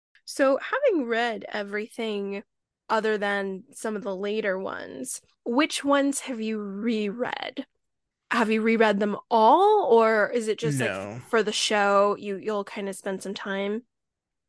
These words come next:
Speaker 2: Yeah, so the ones that I've, I've reread the mo-, I've, I've reread The Dark Tower three times, four times now, I think, um, including the one we did for the show. And I've reread it probably the most. I feel like I reread it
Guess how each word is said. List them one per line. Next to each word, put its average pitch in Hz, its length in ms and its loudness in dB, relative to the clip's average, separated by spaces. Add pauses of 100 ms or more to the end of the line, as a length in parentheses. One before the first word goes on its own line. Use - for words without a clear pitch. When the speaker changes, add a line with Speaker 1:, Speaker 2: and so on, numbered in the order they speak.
(220)
Speaker 2:
Yeah, 185 300 6
so 160 680 2
the 151 180 0
ones 185 260 2
that 175 100 0
I've, 131 180 2 (240)
I've 131 200 -2
reread 135 420 2
the 123 80 0
mo-, 127 400 -2
I've, 131 260 2
I've 131 200 0
reread 139 420 2
The 131 80 -8
Dark 120 260 0
Tower 120 560 0 (540)
three 170 140 -4
times, 202 480 -2
four 165 200 -2
times 175 380 0
now, 165 240 -2
I 160 80 -2
think, 165 360 -6 (140)
um, 135 240 -2
including 135 380 0
the 135 60 0
one 131 140 -2
we 127 100 0
did 131 160 -4
for - 100 -8
the 131 100 -8
show. 127 460 -2 (300)
And 135 140 4
I've 135 180 4
reread 151 520 4
it 131 400 -2 (280)
probably 135 280 0
the 135 120 -4
most. 120 600 -2
I 123 60 -6
feel 156 160 2
like 131 180 2
I 127 60 2
reread 123 420 -2
it 117 220 2